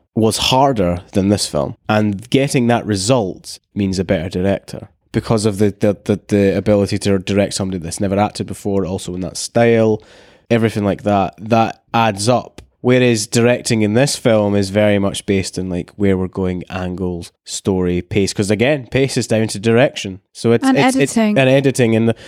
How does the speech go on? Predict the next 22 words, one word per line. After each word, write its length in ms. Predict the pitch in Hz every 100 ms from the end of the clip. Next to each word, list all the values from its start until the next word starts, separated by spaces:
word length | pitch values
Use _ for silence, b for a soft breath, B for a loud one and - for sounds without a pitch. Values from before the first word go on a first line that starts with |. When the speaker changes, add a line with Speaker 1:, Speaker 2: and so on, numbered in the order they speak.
| B B B
Speaker 1:
it's 180 | 135 -
a 40 | 123
whole 300 | 151 147 131
different 320 | 139 139 104
combination, 580 | 127 113 113 131 - 107
which 180 | 101
makes 240 | 131 143 -
it 80 | 113
a 80 |
really 360 | 104 123 151 135
interesting 500 | 120 110 113 - 110
contest 480 | - 110 104 - -
to 140 | 110
see 480 | - - 113 101 95
and 320 | - 107 101
probably 320 | 113 104 101 98
talk 320 | 113 101 -
more 220 | 98 95
deep 300 | - 131 -
into 300 | 92 - 95
what 300 | 107 107 -
makes 420 | 107 101 - -